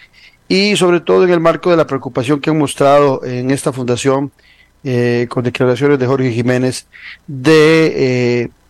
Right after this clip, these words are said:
el temor de que la pesca de arrastre vuelva a ser, eh, utilizada, eh, en nuestras costas. Eh, les recuerdo que este programa usted lo puede escuchar a través de,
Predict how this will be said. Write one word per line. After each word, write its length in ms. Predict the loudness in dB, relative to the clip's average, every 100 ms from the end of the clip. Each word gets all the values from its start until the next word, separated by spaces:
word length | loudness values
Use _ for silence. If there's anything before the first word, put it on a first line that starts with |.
| _ _ _ -2
el 140 | 0
temor 480 | 2 4 4 2 -2
de 160 | -6 -2
que 140 | 0
la 120 | 0
pesca 440 | 0 -2 0 -2 -4 -14
de 140 | -6 -2
arrastre 440 | 0 -2 -2 -4
vuelva 420 | 0 0 2 0
a 40 | 0
ser, 340 | 0 0 -2
eh, 160 | -6 -8
utilizada, 800 | -6 -2 -2 2 2 2 -2 -14 -20 _ -10
eh, 360 | -4 -2 -2 0
en 500 | 0 2 0 -2 0
nuestras 560 | 0 -2 0 0 0
costas. 560 | -8 -10 -8 -8 -10 -10 -16 -20 -20 -20 -18 -4
Eh, 200 | 0 2
les 120 | 2 0
recuerdo 320 | 2 2 2
que 100 | -2
este 120 | -2
programa 320 | 0 2 2
usted 160 | 0 0
lo 140 | 0
puede 720 | 0 0 2 2 2 2 -2
escuchar 580 | -6 -8 -8 0 4 4
a 140 | 4 0
través 580 | 0 2 2 0 -2
de, 560 | 0 2 4 2 -2